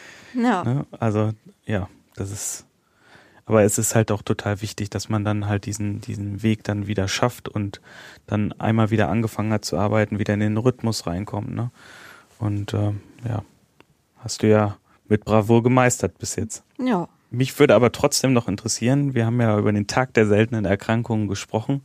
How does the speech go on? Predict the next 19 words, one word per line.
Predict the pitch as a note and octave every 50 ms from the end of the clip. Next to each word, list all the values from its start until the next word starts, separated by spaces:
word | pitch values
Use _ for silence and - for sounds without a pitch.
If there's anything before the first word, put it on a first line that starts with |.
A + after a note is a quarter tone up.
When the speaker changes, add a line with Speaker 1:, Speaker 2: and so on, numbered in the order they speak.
| -
Speaker 1:
Mhm. | A#3+ A3+ G3 F3 B3 B3+ D#4+ - - - - - - - - - - - _ _ _ _ _ _ _ _ _ _ _ _ _ _ -
Speaker 2:
Was | - A2 - -
ist | - A2+ - - - -
das | A#2 - -
denn | - A2 G#2 G2
für | - - G2+
ein | F#2
Tag | - - A2 G#2 G2+ -
für | - - G#2 F#2
dich | - G2+ F#2+ - - -
oder | - G#2+ G2+ G2+ G2+ G2+ G2 F#2 - - _ _ _ _ _ _ _ _ _ _ _ _ _ _ -
ist | A2+ - -
er | A2 G2+ E2
ein | E2+ G#2 G#2
Tag | - - A2 G#2 G2+ -
wie | - G#2
jeder | G#2 G#2+ G#2 G2+ D#2
andere? | F#2 A#2+ A#2 G#2+ F#2+ G2 F#2+ - - - - _ _ _ _ _ _ _ _ _ _ _ -
Speaker 1:
Ähm, | F#3+ F#3+ F#3 F#3 F#3 F#3 F3+